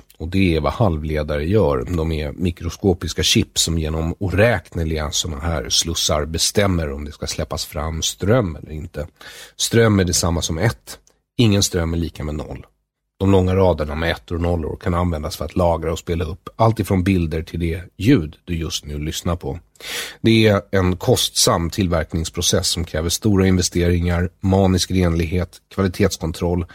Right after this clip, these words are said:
och högutbildad expertis inom en mängd områden. För tillfället är det i princip bara en organisation på jorden som klarar av att leva upp till de här kraven, och det är T S M C,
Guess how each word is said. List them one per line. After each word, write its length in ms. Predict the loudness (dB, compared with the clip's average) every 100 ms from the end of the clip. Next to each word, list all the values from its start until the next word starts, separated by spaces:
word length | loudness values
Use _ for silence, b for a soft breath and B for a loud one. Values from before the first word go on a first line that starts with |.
| B
och 280 | B -2 2
högutbildad 680 | 4 4 0 0 0 2 2
expertis 800 | 0 -4 -4 2 2 2 -2 -4
inom 400 | 0 0 0 -4 -6
en 260 | -4 0
mängd 380 | 2 2 0 -6
områden. 680 | -6 -4 -2 0 0 -2 -8 -16 _ B B B B
För 100 | -4
tillfället 540 | 2 4 4 4 2 2
är 180 | 0
det 200 | 2 0
i 60 | -2
princip 540 | 2 2 4 4 2
bara 320 | 0 2 2 2
en 300 | 2 2 2
organisation 800 | 0 -2 -2 -2 -2 -4 -4
på 80 | -4
jorden 440 | -4 -4 -4 -4 -2
som 200 | -2 -2
klarar 520 | 0 2 2 2 0
av 100 | -2
att 120 | -4
leva 200 | -2 0
upp 280 | -2 -4 -6
till 100 | -6
de 120 | -4
här 100 | -4
kraven, 540 | 0 4 6 4 0 -4 B B _
och 100 | 0
det 160 | 2
är 40 | 2
T 400 | 2 2 4 2
S 300 | -2 -6 -6 -4
M 260 | -6 -4
C, 320 | -2 2 0